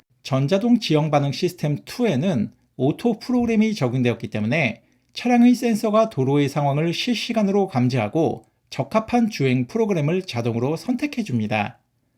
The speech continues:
다음은 설정 가능한 전자동 지형 반응 시스템입니다. 별도의 주행 프로그램으로 선택할 수 있는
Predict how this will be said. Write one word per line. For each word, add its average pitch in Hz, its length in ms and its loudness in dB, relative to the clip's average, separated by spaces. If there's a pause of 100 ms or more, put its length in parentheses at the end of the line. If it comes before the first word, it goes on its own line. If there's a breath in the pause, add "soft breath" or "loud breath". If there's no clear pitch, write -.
(480)
다음은 208 360 4
설정 269 460 -2
가능한 156 500 0
전자동 147 540 0
지형 139 300 -2
반응 127 240 0
시스템입니다. 113 880 -2 (560)
별도의 214 500 2
주행 139 400 0
프로그램으로 226 600 2
선택할 247 400 -4
수 - 140 -6
있는 131 480 0